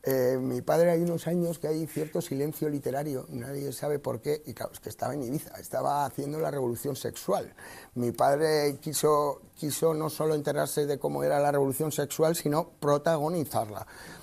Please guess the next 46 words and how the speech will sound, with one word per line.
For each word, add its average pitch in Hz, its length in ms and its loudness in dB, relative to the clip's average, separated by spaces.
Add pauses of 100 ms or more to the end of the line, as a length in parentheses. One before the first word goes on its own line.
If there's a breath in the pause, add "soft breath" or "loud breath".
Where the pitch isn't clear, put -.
(120 loud breath)
Entonces 139 680 4
se 123 160 0
fue 147 220 4
a - 20 4
Ibiza 170 480 6 (520 loud breath)
y 127 1000 4
se 117 120 0
fue 139 140 4
con 180 120 8
mi 135 100 4
madre, 156 340 6
originalmente, 156 800 2
creo 139 200 4
que 160 80 4
mi 147 100 4
madre 147 340 8
duró 131 180 6
unos 143 180 8
meses, 156 540 4
o 104 240 0
no 123 160 -2
sé 135 180 -2
si 123 220 0 (100)
<laughs> - 80 -8
un 131 140 2
año, 147 340 0 (420 loud breath)
y 147 180 4
ya 143 220 10
ahí 139 200 2
se 135 140 0
separaron, 180 680 6 (460 loud breath)
y 165 300 6
mi 147 160 4
padre 170 280 6
permaneció 180 560 2
en 202 80 2
la 185 120 2
isla 202 340 0
trece 180 340 4
años. 90 500 -4 (280)
Entonces, 160 720 2
a 131 120 -6
lo 123 60 -4
mejor, 139 420 4
pues, 110 260 -4
para, 113 400 0